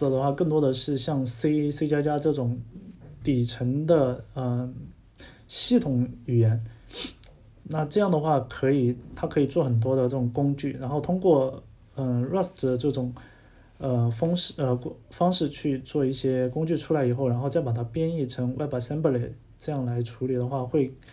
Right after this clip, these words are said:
嗯，让我们的前端，呃，直接拥有一些就是系统底层的一些，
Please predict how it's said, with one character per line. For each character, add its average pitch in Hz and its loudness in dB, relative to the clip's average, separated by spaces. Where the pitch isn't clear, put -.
嗯， 123 2
让 139 2
我 120 2
们 120 2
的 135 2
前 120 -2
端， 139 0
呃， 139 -2
直 123 -4
接 175 4
拥 190 2
有 135 4
一 151 2
些 135 0
就 135 -10
是 139 -6
系 151 -2
统 135 -2
底 120 0
层 127 -4
的 139 -2
一 151 0
些， 131 -2